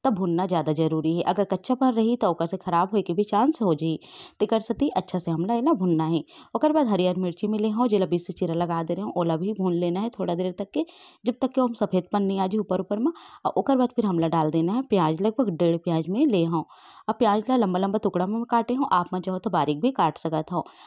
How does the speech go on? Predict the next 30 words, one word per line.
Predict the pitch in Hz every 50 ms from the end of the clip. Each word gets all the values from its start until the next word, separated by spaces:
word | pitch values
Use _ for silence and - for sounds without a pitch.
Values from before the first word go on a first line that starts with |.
| - -
अब | 220 233
हमला | 269 269 269 277 269
प्याज | 262 220 190 175 175 170
ला | 175 175
भी | 220 - -
एकदम | - 180 - 196 180 175
अच्छा | 175 - - 208
लाल | 190 165 151 151 151
के | - 165
होतला | 160 170 160 - 208 233 220
भुनना | 185 180 165 156 147 151
है, | 160 160 - - - - - - _ -
काबर | 214 233 247 254
कि | 247 269
हमला | 254 240 214 196 196 208 208 190
ये | 170 214 226 247
नमकीन | 247 226 208 - 214 214
ला | 214 214 202 -
स्टोर | 196 - - - 180 180 170
करके | 190 185 185 - 196
रखना | 190 185 - 196 190 190
है, | 202 220 - - - - _ _ -
तेकर | 170 - 160 165
सेती | 156 - 175 - 220
जरूरी | 180 180 170 156 151 143 185 202
के | - 233
अच्छा | 196 - - 165 151
भुनना | 143 160 147 147 139
है | 151 160
हमला। | 156 156 156 165